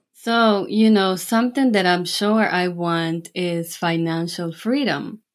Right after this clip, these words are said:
And so, like you said, you know, real estate works. And, um, I was like, "You know, I need to get on board with this because two are better than one.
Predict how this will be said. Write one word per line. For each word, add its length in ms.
And 240
so, 220
like 320
you 120
said, 400
you 80
know, 460
real 320
estate 440
works. 680
And, 600
um, 480
I 160
was 240
like, 300
"You 60
know, 120
I 200
need 260
to 80
get 180
on 220
board 320
with 220
this 300
because 880
two 220
are 140
better 280
than 260
one. 460